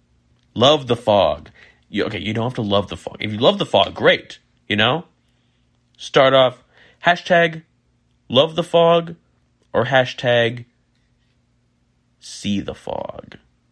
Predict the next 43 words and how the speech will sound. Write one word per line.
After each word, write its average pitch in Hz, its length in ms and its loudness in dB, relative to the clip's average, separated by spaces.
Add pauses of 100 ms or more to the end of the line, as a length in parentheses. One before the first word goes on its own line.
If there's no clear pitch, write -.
(480)
What 127 580 0
team 131 480 0
are 110 120 4
you 113 260 0
on? 67 580 -2
We 127 80 0
should 190 140 0
all 196 120 6
at 104 100 0
least 123 360 -4
see 110 120 -4
the 76 120 -6
fog. - 360 -6
You - 40 -4
don't 131 100 0
have 113 160 -4
to - 80 -12
love 80 200 -12
the - 60 -16
fog. - 420 -10 (680)
Me, 185 280 0
sometimes 208 420 0
I 104 60 0
love 101 180 -2
the, 101 100 -8
sometimes, 226 560 0
sometimes 220 380 0
I'm 220 80 2
a 220 60 0
big 220 180 2
fan 233 200 2
of 247 40 -2
the 180 80 0
fog. 202 240 2
Sometimes 185 260 0
I 190 60 0
love 180 180 0
the 185 100 0
fog. 208 360 2 (920)
Um, 120 600 0 (880)
but 113 140 0
come 120 140 -8
on, - 160 -16